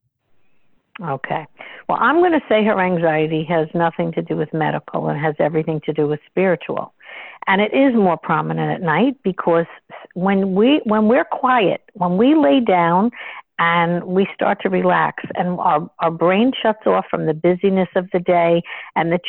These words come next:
chatter and all the crazies that we go through in today's world. When you lay down and you get quiet, spirit is much more apt to get a hold of you.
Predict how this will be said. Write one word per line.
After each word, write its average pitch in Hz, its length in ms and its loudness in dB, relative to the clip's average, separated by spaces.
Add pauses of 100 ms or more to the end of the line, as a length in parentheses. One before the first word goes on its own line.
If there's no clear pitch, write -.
chatter 180 380 2
and 160 100 -2
all 185 180 2
the 208 80 -2
crazies 180 580 -2
that 170 160 -2
we 175 120 0
go 165 300 0
through 165 180 2
in 156 180 -2
today's 160 400 2
world. 151 380 0 (560)
When 202 440 2
you 254 240 4
lay 269 200 4
down 277 420 4
and 240 160 2
you 247 120 4
get 262 220 0
quiet, 262 640 2 (1300)
spirit 190 400 0
is 202 180 2 (100)
much 185 260 0
more 175 220 0 (520)
apt 170 320 -2
to 196 60 2
get 175 140 2
a 156 60 0
hold 220 260 0
of 151 120 -2
you. - 220 -4